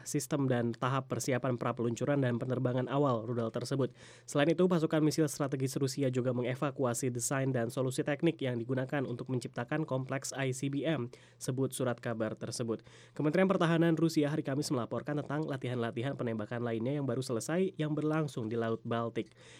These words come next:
Kementerian Pertahanan Latvia Kamis juga menyatakan khawatir oleh pengumuman mendadak Rusia mengenai uji penembakan misil di Laut Baltik antara sa-, Latvia dan Swedia dari pukul enam hingga delapan belas pada empat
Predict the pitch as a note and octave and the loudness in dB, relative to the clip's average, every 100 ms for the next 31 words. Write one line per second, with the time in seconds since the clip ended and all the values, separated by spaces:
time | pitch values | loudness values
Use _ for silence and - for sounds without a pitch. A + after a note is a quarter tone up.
0 | - - A#2+ C#3+ D3+ D3 C#3+ C3 C3+ C#3 | -12 -2 0 4 4 2 0 0 0 0
1 | C3+ C3+ C3 C3 C3+ C#3+ C3 C3 B2+ C3 | 0 -2 -2 -2 -2 -2 -2 -2 -2 0
2 | B2 A#2 A2 D3 D3 E3 E3+ F3 D#3+ G#2 | 0 -2 -4 -4 -4 0 2 2 2 2
3 | A2 G#2+ B2 A2+ A#2 B2+ C3 A#2 A#2 A2+ | -2 -2 -2 0 0 0 0 0 -2 -2
4 | C3 B2 D#3 E3 C3 B2 C#3 C#3 C3+ C3 | -2 -2 0 0 0 0 0 -2 -2 -2
5 | B2+ A2+ A#2 A2+ C3+ B2+ A2+ C3 A#2+ A#2 | -2 -2 -4 -4 -2 -2 -2 -2 0 0
6 | A#2+ A#2+ A2+ G3 G#3 - - - - D#3 | -2 -2 -2 -2 -2 -8 -20 -8 -2 0
7 | E3 D#3 D#3+ E3 C#3+ - - F3 - D#3+ | 2 2 0 0 -2 -4 -2 -2 0 2
8 | C3 C#3 B2 B2+ D3 D3+ D#3+ - - - | 2 2 0 0 0 2 4 2 -2 -20
9 | - - B2 A#2 A#2 - B2+ E3+ D#3+ E3 | -20 -4 0 0 0 0 4 6 6 4
10 | D#3+ D3+ C3+ B2+ A#2+ A#2 A#2+ A#2 D#3 F#3+ | 2 2 2 0 0 -2 0 2 2 0
11 | - - C3+ B2 B2 C3 C3 A#2+ | -4 -6 -4 -2 -2 -4 -4 -6